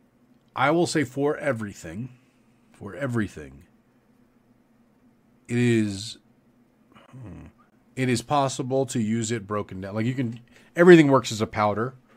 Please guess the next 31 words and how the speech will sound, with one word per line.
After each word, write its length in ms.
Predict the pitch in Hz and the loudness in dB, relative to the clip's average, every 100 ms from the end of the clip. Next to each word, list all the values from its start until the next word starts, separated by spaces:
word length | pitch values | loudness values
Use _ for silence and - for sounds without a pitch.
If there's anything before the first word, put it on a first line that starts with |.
| - _ 120 | -20 _ 0
There 100 | 120 | 0
are 60 | |
some 200 | 123 151 | 4 2
traditions 460 | 147 131 117 127 113 | 4 2 2 -2 -4
where 100 | 107 | -2
you'll 240 | 127 120 - | -4 -6 -4
only 400 | 143 170 156 - | -2 -2 -6 -2
ever 240 | 139 147 165 | 0 2 0
make 240 | 160 147 | 0 -4
everything 400 | 120 135 135 127 | -4 -4 -4 -6
into 180 | 123 113 | -6 -6
a 60 | 104 | -8
powder, 420 | 104 123 160 175 - - - | -6 -4 -4 -8 -12 -20 -12
and 140 | 117 123 | -4 -4
you'll 180 | 123 151 | -4 -2
only 340 | 160 170 156 | -2 0 -2
work 420 | 147 175 170 - | -2 0 0 -2
with, 380 | 131 123 113 - _ _ _ _ _ _ | -4 -4 -4 -12 _ _ _ _ _ _
um, 360 | 107 101 98 98 | -6 -4 -4 -2
basically 400 | 104 135 165 165 | -2 0 0 0
mysterious 480 | 123 - 127 107 - | -2 -2 -2 -2 -4
powders. 560 | 92 90 64 - - | -6 -6 -8 -18 -16
No 160 | 107 120 | -4 0
one 160 | 139 135 | 0 0
will 80 | |
know. 180 | 123 120 | -2 -2
Part, 480 | 113 - 147 131 - | -4 -2 0 0 -6
part 220 | - 170 | -2 0
of 100 | 156 | 0
the 140 | 139 120 | -2 -4
idea 680 | 104 101 143 165 120 110 | -6 -2 0 2 0 -4